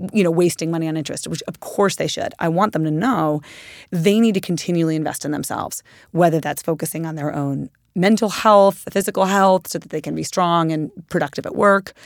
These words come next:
and home, or whether they're learning new things like social media marketing skills, time mastery. So we offer all that as a training platform because that is my number one thing I think women underinvest in. And I love the initiatives like S-, Sally Krawcheck at Ellevest and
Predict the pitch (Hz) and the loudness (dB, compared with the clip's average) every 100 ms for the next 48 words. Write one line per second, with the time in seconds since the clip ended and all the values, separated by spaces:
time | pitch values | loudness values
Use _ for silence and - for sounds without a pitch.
0 | - _ - 170 156 208 190 190 - 170 | -20 _ -4 -2 2 2 2 0 -2 0
1 | 156 160 160 151 151 - 175 170 170 160 | 2 2 2 2 2 2 2 2 2 0
2 | 156 175 170 170 165 - - 143 156 151 | 0 0 -2 -2 -2 -6 -8 -6 -4 -2
3 | 147 151 202 214 208 196 - 180 175 - | 0 2 2 2 0 -2 0 0 0 -2
4 | - 160 160 160 226 - 202 202 196 190 | -8 -6 0 2 2 0 -2 0 -2 -4
5 | - - - - 180 165 185 226 226 185 | -14 -18 -8 2 2 2 0 0 2 0
6 | - _ - 160 - 156 156 147 147 - | -2 _ 0 0 2 2 2 0 -2 -4
7 | 160 156 - 156 147 - 240 185 175 165 | -6 -6 -4 -2 0 0 2 0 -2 -2
8 | 175 - 185 196 262 277 - 175 165 165 | -4 -4 0 2 2 0 2 2 4 2
9 | 175 196 170 160 160 160 151 156 175 165 | 2 2 0 -2 -2 -4 -4 -6 -2 0
10 | 165 - - 175 165 165 151 135 - - | 0 -2 -2 2 2 0 -4 -6 -8 -4
11 | 233 240 262 - - - - 202 185 185 | 0 0 -2 -6 -20 -20 -2 2 4 8
12 | 247 214 170 165 160 - 160 143 151 147 | 8 8 4 0 0 -2 -2 -2 -4 -4
13 | - 175 - - 156 156 147 147 151 143 | -10 -12 -10 -4 -2 -2 -2 -4 -4 -4
14 | 160 170 160 156 151 - - 160 | -2 2 2 2 0 -4 -4 -4